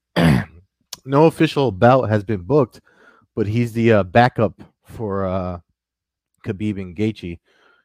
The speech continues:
Khabib Nurmagomedov versus Justin Gaethje, which is, I think that's legitimately, regardless of which side,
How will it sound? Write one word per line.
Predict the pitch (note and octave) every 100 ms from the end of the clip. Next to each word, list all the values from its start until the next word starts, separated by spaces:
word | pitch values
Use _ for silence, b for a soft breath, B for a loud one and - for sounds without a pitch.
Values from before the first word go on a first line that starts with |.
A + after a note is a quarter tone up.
| _
Khabib | G#2 G#2+
Nurmagomedov | G2+ G2+ G2+ F#2+ G2 G2 F#2+
versus | F2 G2 - F2
Justin | G2+ G2 F#2+
Gaethje, | F2+ G2+ G2+ G2
which | F#2 F#2
is, | G2 F2+ - - _ _ _ _ _ _ _
I | G2+
think | G#2+ A#2 G#2+
that's | A2+ G#2+ -
legitimately, | F#2+ G#2+ G#2 F#2 A2 A2 G#2+ G2+ A2 A2 G#2+ - _ _ _ _ _ _
regardless | G2+ F2+ G#2 G#2 G#2 -
of | G2 F2+
which | G#2+
side, | - - G#2 G#2 G#2